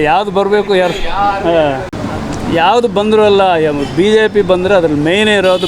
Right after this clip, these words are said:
ಬರೀ ಹಿಂದೂ ಮುಸ್ಲಿಂ ಗಲಾಟೆಗಳು ಮಾತ್ರ, ಬೇರೆ ಯಾವುದೂ ಇಲ್ಲ. ಮತ್ತು ಎಲೆಕ್ಷನ್ ಟೈಮಲ್ಲಿ ಅವರವರು ಬೇಳೆ ಬೇಯಿಸ್ಕೊಳ್ಳಿಕ್ಕೆ ಓಟ್ ಬ್ಯಾಂಕಿಂಗ್, ಅದು, ಅದು ಮಾಡಿದೆ, ಇದು ಮಾಡಿದೆ, ಅದು ಇದು ಅಂತ ಅಷ್ಟೇ. ಬೇರೆ ಯಾವುದ್ರಲ್ಲೂ ಇದು ಮಾಡಿ ಏನು ಪ್ರಯೋಜನ ಇಲ್ಲ.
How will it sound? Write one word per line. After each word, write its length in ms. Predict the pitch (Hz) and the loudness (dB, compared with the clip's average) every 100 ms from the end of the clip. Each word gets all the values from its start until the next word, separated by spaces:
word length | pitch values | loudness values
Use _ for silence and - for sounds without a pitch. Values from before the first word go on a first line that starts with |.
| 160 | 0
ಬರೀ 180 | 160 190 175 | 2 2 2
ಹಿಂದೂ 200 | 165 180 170 | 0 0 -2
ಮುಸ್ಲಿಂ 240 | 170 165 143 | -2 -2 0
ಗಲಾಟೆಗಳು 440 | 147 151 160 156 143 | 0 -2 -2 -2 -2
ಮಾತ್ರ, 260 | 147 165 147 131 | -2 -2 -4 0
ಬೇರೆ 180 | 147 160 156 | 0 2 0
ಯಾವುದೂ 200 | 151 151 | 0 -2
ಇಲ್ಲ. 120 | 143 131 - - - - - - | -2 -4 -6 -10 -10 -10 -8 -6
ಮತ್ತು 180 | 160 185 180 175 | -2 0 0 0
ಎಲೆಕ್ಷನ್ 340 | 214 226 214 185 | 0 -2 -2 0
ಟೈಮಲ್ಲಿ 420 | 175 165 165 240 - - - 175 | 0 0 0 0 -2 -10 -6 0
ಅವರವರು 340 | 180 185 185 160 | 2 2 0 0
ಬೇಳೆ 180 | 165 185 165 | 0 0 0
ಬೇಯಿಸ್ಕೊಳ್ಳಿಕ್ಕೆ 600 | 175 - 180 160 160 226 254 202 175 | -2 0 0 0 0 0 -2 -2 -2
ಓಟ್ 140 | 165 160 | 0 -2
ಬ್ಯಾಂಕಿಂಗ್, 360 | 151 139 127 - - - - - 160 | -2 -4 -6 -8 -8 -8 -8 -4 -2
ಅದು, 140 | 165 170 160 | 0 0 0
ಅದು 120 | 165 175 | -2 -2
ಮಾಡಿದೆ, 260 | 165 170 180 | 0 0 2
ಇದು 100 | 165 170 | 2 2
ಮಾಡಿದೆ, 260 | 160 160 165 156 | 0 0 0 0
ಅದು 120 | 160 160 151 | 0 0 0
ಇದು 100 | 151 | -2
ಅಂತ 120 | 143 139 | -2 -4
ಅಷ್ಟೇ. 160 | 131 139 131 | -4 -4 0
ಬೇರೆ 220 | 156 170 170 160 | 2 2 2 2
ಯಾವುದ್ರಲ್ಲೂ 460 | 180 185 175 185 180 165 156 147 139 143 | 0 -2 0 2 4 2 2 0 -2 -2
ಇದು 100 | 151 | -2
ಮಾಡಿ 120 | 156 147 | -2 0
ಏನು 100 | 147 147 | -2 -2
ಪ್ರಯೋಜನ 240 | 139 143 | -2 -2
ಇಲ್ಲ. 100 | 139 | -4